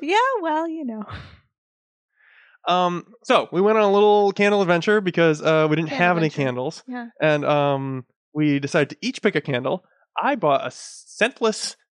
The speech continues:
Speaker 2: uh, tall tapered one that fits inside of a candle holder.
Speaker 1: Yes.
Speaker 2: Because I liked that it was called suede, which is a dumb color for a candle. Thank you.
Speaker 1: It's the color, to be very clear, it is scentless,
Speaker 2: Mm-hmm.
Speaker 1: and it's just like a brown. You know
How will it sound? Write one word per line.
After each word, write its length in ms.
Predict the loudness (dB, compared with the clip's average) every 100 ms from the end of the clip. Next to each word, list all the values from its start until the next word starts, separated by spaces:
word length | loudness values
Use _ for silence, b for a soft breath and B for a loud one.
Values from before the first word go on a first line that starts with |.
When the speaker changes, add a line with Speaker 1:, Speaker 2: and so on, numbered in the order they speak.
| -4
Speaker 2:
uh, 300 | 0 2 0 -2
tall 280 | -2 -2
tapered 460 | -2 -8 -6 -4 -2
one 220 | -4 -4
that 160 | -6 -8
fits 160 | -6
inside 240 | -4 -4 -4
of 60 |
a 40 | -4
candle 300 | -6 -6 -6
holder. 380 | -8 -10 -12 -6
Speaker 1:
Yes. 480 | -6 -6 -12 -18 -14
Speaker 2:
Because 360 | -6 -2 -2 0
I 100 | -2
liked 280 | 0 -2 -6 -4
that 220 | -2 0
it 80 | -4
was 120 | -8
called 380 | -4 -4 -4 -12 _ _
suede, 680 | -20 -8 -6 -4 -4 -8 -16 _ _ b b
which 160 | -6 -4
is 100 | -2
a 60 | -4
dumb 320 | 0 -2 -2
color 280 | -2 0 0
for 160 | -2
a 60 | -4
candle. 340 | -4 -4 -4
Thank 260 | -4 -6 -4
you. 140 | -8 -10 -8
Speaker 1:
It's 180 | -4 -4
the 100 | -4
color, 400 | -4 -2 0 0 -4 -12 -4
to 140 | -2
be 180 | 0 0
very 360 | 2 2 0
clear, 260 | -2 -2 0
it 120 | 0
is 220 | -2 -4
scentless, 640 | -2 -2 -2 -6 -6 -12 -16 -14
Speaker 2:
Mm-hmm. 180 | -10 -4
Speaker 1:
and 140 | -2 0
it's 180 | -2 -4
just 180 | -4
like 160 | -2 -2
a 80 | -4
brown. 680 | -2 -2 0 -2 -4 -8 -16 _ _ _ _ _ _ _ _ -8
You 80 |
know 120 | 0